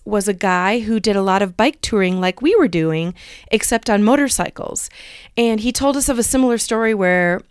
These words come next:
the camping situation they found was not gonna work. They went to the nearest bar, and the bar owner let them sleep in the yard. He wanted to pay it forward and offered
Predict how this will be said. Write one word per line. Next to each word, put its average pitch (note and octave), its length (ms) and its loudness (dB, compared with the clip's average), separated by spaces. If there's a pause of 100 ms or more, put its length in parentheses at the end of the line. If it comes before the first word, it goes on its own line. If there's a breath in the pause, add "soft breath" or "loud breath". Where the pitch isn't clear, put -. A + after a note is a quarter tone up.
(280)
the G3 120 -6
camping A#3+ 380 0
situation G#3 840 0 (560 loud breath)
they G#3 140 2
found F#3+ 420 2
was F3 160 0
not G3 220 0
gonna G3+ 160 0
work. F3+ 480 2
They E3+ 140 -2
went G3 200 -2
to A3+ 60 -6
the A3 100 2
nearest G#3 380 2
bar, E3+ 360 -2
and F3+ 200 -2
the E3+ 60 -2
bar C4+ 360 2
owner F3+ 320 0
let F3+ 280 -2
them E3+ 260 -2
sleep E3+ 320 -6
in G3 80 -2
the G3+ 100 0
yard. B3+ 500 -4 (540 loud breath)
He A#3+ 180 -4
wanted B3 280 0
to - 100 -4
pay D4+ 160 0
it D#4+ 120 -2
forward G#3 540 0
and G3+ 220 -2
offered G3+ 380 0